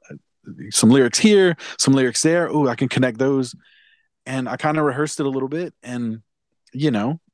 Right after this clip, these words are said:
and, and that's just kinda what I did. But yeah, I really didn't,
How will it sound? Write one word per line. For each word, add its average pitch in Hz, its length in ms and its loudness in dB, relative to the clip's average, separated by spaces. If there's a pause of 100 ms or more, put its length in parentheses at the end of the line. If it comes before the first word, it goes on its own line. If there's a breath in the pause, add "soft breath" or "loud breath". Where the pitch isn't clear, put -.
(680)
and, 92 240 -16 (140)
and 131 180 0
that's 147 260 2
just - 280 0
kinda 151 220 -2
what 143 140 -2
I 120 60 -2
did. 135 360 -4
But 113 140 -8
yeah, 170 160 -6
I 139 60 -4
really 175 280 -4
didn't, 135 360 -10